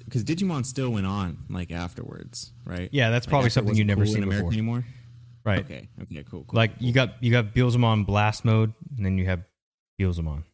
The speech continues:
Speaker 2: So, different modes.
Speaker 1: Yeah. All right, all right, all right.
Speaker 2: Uh, Impmon alt art, twenty-two dollars and twenty dollars on eBay.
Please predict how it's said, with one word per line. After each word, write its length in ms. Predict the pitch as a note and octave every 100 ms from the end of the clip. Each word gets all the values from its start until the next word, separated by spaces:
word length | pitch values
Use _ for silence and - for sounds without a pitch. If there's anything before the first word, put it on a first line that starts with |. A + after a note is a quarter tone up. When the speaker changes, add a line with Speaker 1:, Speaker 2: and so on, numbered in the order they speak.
| _ _
Speaker 2:
So, 220 | - E2 D#2+ _ _ _ _ _ _ _ _ -
different 220 | G#2 G2+
modes. 360 | F2+ F2 E2+ - _ _ _ _ - - - _ _ -
Speaker 1:
Yeah. 60 |
All 60 | G2+
right, 80 | F2+
all 180 | F2 F2
right, 100 | E2+ -
all 60 | F#2
right. 200 | E2+ E2 - - - - - - - - _ _ _ _ _ _
Speaker 2:
Uh, 360 | A2 A2+ A2+ A2
Impmon 440 | D#3 F#3+ C3+ A#2
alt 200 | G2+ G2+
art, 280 | A2+ A2+ -
twenty-two 400 | - B2+ A#2 B2+
dollars 340 | G#2+ A2+ B2+ A#2+
and 320 | A2 G2+ G2+
twenty 220 | - G#2
dollars 220 | G2 G2
on 100 | G2
eBay. 480 | F2 C3 C3+ C3+ C3+